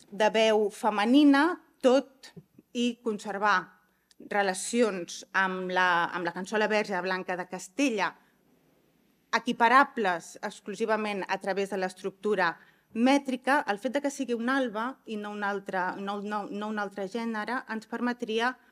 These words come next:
obrir un canal de relacions menys evident, però igualment interessant.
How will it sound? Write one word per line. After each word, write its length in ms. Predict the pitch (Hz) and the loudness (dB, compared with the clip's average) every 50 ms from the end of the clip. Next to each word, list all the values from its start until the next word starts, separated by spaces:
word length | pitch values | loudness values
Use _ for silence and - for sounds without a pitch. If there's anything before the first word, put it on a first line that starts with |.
| _ _ _ _ - | _ _ _ _ -2
obrir 480 | 285 269 226 240 247 247 254 247 - _ - | 0 0 2 2 0 0 -2 -4 -8 _ -4
un 80 | 262 254 | -4 -2
canal 300 | - 247 220 214 208 214 | 0 0 0 0 -2 -2
de 80 | 220 233 | -2 -2
relacions 800 | 247 226 202 202 202 - - - 269 254 247 254 254 - - - - | -2 -2 -2 -2 -4 -4 -4 -2 0 0 0 -2 -4 -6 -10 -10 -4
menys 400 | 240 247 262 302 311 277 277 294 | -2 2 4 6 6 6 6 4
evident, 540 | 262 233 254 233 254 277 269 277 285 311 302 - - | 2 0 0 0 2 2 4 4 4 2 2 -2 -4
però 320 | 240 202 226 247 254 - - | -4 -2 -2 -2 -2 -4 -6
igualment 460 | 240 233 214 226 226 220 202 202 208 | -8 -4 -2 -2 -2 -2 -4 -6 -8
interessant. 560 | 214 202 202 185 175 170 - - 156 139 139 | -8 -8 -8 -8 -10 -10 -12 -16 -16 -18 -18